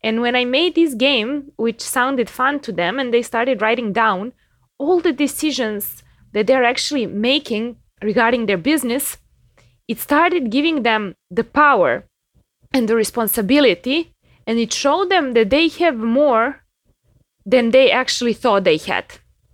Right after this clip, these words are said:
I gave them perspective, and I gave them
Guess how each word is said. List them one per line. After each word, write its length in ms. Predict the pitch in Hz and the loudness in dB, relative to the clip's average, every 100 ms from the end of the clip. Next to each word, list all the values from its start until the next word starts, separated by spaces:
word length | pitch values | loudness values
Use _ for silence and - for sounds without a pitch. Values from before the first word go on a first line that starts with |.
| _ _ _ - - - | _ _ _ -20 -20 -4
I 100 | 220 | -4
gave 400 | 190 269 330 294 | 0 0 0 0
them 340 | 311 277 233 - _ _ | 0 0 -4 -12 _ _
perspective, 680 | 233 - 233 180 - 320 440 - _ _ _ _ _ _ | -12 -6 -2 -2 -2 -4 -4 -4 _ _ _ _ _ _
and 160 | 226 233 | -2 0
I 100 | 233 | 0
gave 460 | 208 294 349 311 269 | 0 0 0 0 0
them 400 | 277 277 247 | 0 0 -4